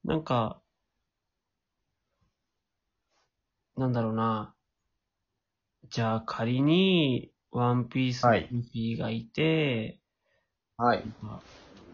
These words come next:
Speaker 1: 俺が海賊王になるっていうセリフを見開きでドーンみたいに言わせたいとすんじゃん。
Speaker 2: はい。
Speaker 1: うん。じゃあそのシーンを入れるとしたら、その前のコマには何が必要かっつっ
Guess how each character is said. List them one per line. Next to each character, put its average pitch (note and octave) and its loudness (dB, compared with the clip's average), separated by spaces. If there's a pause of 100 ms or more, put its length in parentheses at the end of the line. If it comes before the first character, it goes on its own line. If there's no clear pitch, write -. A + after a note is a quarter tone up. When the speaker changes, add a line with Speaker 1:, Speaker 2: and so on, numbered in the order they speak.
(140)
Speaker 1:
俺 A#2+ -2
が D3 2
海 C#3+ -2
賊 D3+ 0
王 C3 2
に A#2+ 0
な A#2 0
る A2 -6
っ - -20
て - -4
い B2+ 2
う C#3+ 4
セ C#3+ 2
リ C#3 2
フ D3 -2
を D3+ 2
見 C3 4
開 C#3+ 0
き C3+ -6
で C3+ 2
ド C#3 2
ー C#3 4
ン C3+ 2
み B2+ 0
た A2 -2
い G#2+ -4
に A2+ -2
言 A#2+ -2
わ A#2+ 2
せ - -14
た A#2+ 0
い A2+ -2
と A#2+ -10
す A#2+ -8
ん A2+ -4
じ - -12
ゃ - -10
ん。 - -20 (800)
Speaker 2:
は A2 8
い。 - -2 (380)
Speaker 1:
う A2+ -8
ん。 A2 -10 (640)
じ D#3+ 0
ゃ C3 0
あ - 0
そ D3+ 6
の C#4+ 8
シ D4+ 6
ー E3 6
ン A2+ 2
を A#2 0
入 B2+ 2
れ D#3+ 6
る A3+ 2
と A2 -4
し - -10
た A2+ -4
ら、 A2 0
そ D3 -2
の C#3 4
前 C3 6
の C4 4
コ B3+ 0
マ B3+ 6
に G3 6
は B2+ 6
何 B2+ 2
が A#2+ 0
必 A#2+ -6
要 A#2 -2
か A2+ -4
っ A2+ -8
つ - -18
っ - -20